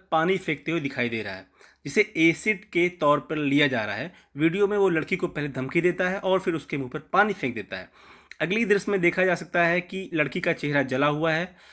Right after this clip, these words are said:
आपको बता दें कि फैजल के TikTok पर थर्टीन मिलियन के आसपास फॉलोअर्स हैं। इस मामले में राष्ट्रीय महिला आयोग ने संज्ञान लिया है। बीजेपी नेता तजिंदर पाल सिंह बग्गा ने इसकी शिकायत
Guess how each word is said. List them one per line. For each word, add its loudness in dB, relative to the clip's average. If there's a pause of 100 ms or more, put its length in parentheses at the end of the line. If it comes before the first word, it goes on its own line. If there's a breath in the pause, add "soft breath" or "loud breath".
(240 loud breath)
आपको 0
बता 2
दें 0
कि -2
फैजल 0
के 0 (140)
TikTok 0 (120)
पर -6 (880)
थर्टीन 0
मिलियन 2
के -8
आसपास -6
फॉलोअर्स 2
हैं। -16 (840 loud breath)
इस 2
मामले 4
में 2
राष्ट्रीय 0
महिला 2
आयोग 2
ने -2
संज्ञान -2
लिया 0
है। -2
बीजेपी 0
नेता -2 (360 loud breath)
तजिंदर 2 (100)
पाल 2
सिंह -2
बग्गा -2
ने 0
इसकी -4
शिकायत -2